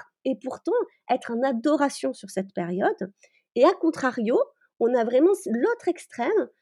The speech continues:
alors même qu'elles peuvent avoir une grossesse assez, heu, heu, agréable, si je puis dire, hein, même s'il y a toujours des mots de grossesse, hein, mais, heu, les dé-, détester, absolument détester, heu, c-, le, cette période. Personnellement, moi, je suis dans la deuxième catégorie.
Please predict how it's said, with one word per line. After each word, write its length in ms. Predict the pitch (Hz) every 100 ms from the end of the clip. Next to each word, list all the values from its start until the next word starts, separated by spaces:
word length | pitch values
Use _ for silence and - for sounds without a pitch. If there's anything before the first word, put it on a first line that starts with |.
| _ - -
alors 240 | 247 247
même 200 | 269 370 349
qu'elles 460 | 294 262 - 233 233
peuvent 160 | 320
avoir 320 | 311 262 269 254
une 140 | - 214
grossesse 440 | 208 208 240 240 -
assez, 420 | 202 202 220 208
heu, 460 | 190 180 175 170 170 _ _ -
heu, 140 | 165 165
agréable, 480 | 196 190 196 185 294
si 140 | -
je 80 | 226
puis 140 | - 190
dire, 240 | 185 285 285
hein, 80 |
même 140 | 262 269
s'il 160 | -
y 40 | 196
a 40 |
toujours 220 | 196 190
des 100 | 214
mots 120 | 196 185
de 40 |
grossesse, 460 | 185 208 - 359 311
hein, 60 | 311
mais, 120 | 226 - - _ _ 208
heu, 160 | 208 - 208
les 180 | 262
dé-, 300 | 202 202 196 247
détester, 580 | 311 370 349 - 247 - _ -
absolument 380 | 285 - 311 294
détester, 640 | 233 381 349 294 - 285 427 -
heu, 440 | 208 208 202 196 202
c-, 120 | -
le, 380 | 220 190 175 160
cette 180 | 196 -
période. 340 | 262 233 - - _ - _ -
Personnellement, 420 | 277 294 262 359
moi, 80 | 415
je 40 | -
suis 80 |
dans 100 | 302
la 100 | 294
deuxième 320 | 226 285 302 311
catégorie. 580 | - - 247 277 269